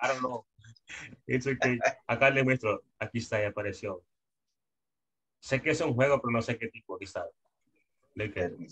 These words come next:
Speaker 2: see.
Speaker 1: There you go. It's a board game.
Speaker 2: Oh,
Speaker 1: Board.
Speaker 2: no, no, no,
Speaker 1: Juego
Speaker 2: no,
Speaker 1: de,
Speaker 2: no. I
Speaker 1: juego de
Speaker 2: lost.
Speaker 1: mesa. Board
Speaker 2: I
Speaker 1: game.
Speaker 2: was lost. <laughs>
Speaker 1: It looks,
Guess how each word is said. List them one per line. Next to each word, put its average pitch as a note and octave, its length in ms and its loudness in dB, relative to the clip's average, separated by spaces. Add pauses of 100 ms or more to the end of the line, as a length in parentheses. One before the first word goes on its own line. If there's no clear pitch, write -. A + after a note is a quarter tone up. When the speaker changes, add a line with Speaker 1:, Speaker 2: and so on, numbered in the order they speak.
(100)
Speaker 2:
see. D3+ 680 2 (2750)
Speaker 1:
There G2 220 -6
you F#2 100 -4
go. F#2 120 -10 (340)
It's - 160 -2
a C#3+ 40 10
board C3+ 440 10
game. G#2 260 8
Speaker 2:
Oh, D3+ 240 12
Speaker 1:
Board. A#2+ 220 10 (120)
Speaker 2:
no, A2 320 8
no, A#2+ 80 -6 (200)
no, C#3 160 12
Speaker 1:
Juego B2+ 140 10
Speaker 2:
no, B2 60 10
Speaker 1:
de, A#2+ 80 6
Speaker 2:
no. G2+ 220 2
I B2+ 140 10
Speaker 1:
juego B2 320 8
de A#2 60 8
Speaker 2:
lost. A2 100 2
Speaker 1:
mesa. A2+ 340 2 (100)
Board A2 280 4
Speaker 2:
I C3 80 12
Speaker 1:
game. B2+ 80 6
Speaker 2:
was C#3 340 10
lost. B2+ 480 6 (600)
<laughs> - 500 -20
Speaker 1:
It C3 240 6
looks, - 480 8